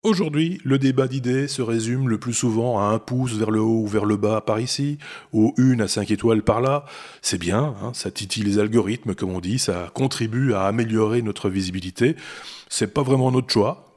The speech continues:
Bah, c'est comme ça, on fait avec, et pour ceux qui nous suivent, ça ne coûte absolument rien. De temps à autre, un auditeur ajoute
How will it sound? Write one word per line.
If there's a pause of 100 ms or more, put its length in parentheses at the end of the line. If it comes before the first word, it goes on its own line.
(140)
Bah,
c'est
comme
ça,
on
fait
avec,
et
pour
ceux
qui
nous
suivent, (340)
ça
ne
coûte
absolument
rien. (720)
De
temps
à
autre,
un
auditeur
ajoute